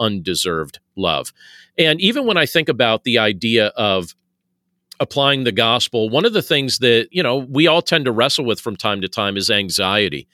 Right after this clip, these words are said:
And I think a great application of the gospel is the fact that I learn over the course of time as I walk with Christ that I can rely on him and that he has my life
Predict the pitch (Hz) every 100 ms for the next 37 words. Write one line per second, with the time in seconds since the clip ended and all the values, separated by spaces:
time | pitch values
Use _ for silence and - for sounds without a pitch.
0 | _ 151 143 139 - 175 220 165 139 101
1 | 120 165 - 120 98 107 - 104 - 104
2 | 80 85 87 87 87 - 95 - _ _
3 | _ 151 123 127 - 123 120 - 120 113
4 | 170 151 139 107 82 120 - 127 123 135
5 | - 131 131 - 139 - 90 98 113 101
6 | - 85 107 - 127 - - 87 87 -
7 | _ - - - 120 95 98 127 123 135
8 | 151 185 120 78 69 64 - - 104 107
9 | - 135 120 127 113 110 110 160 123 95
10 | 110 -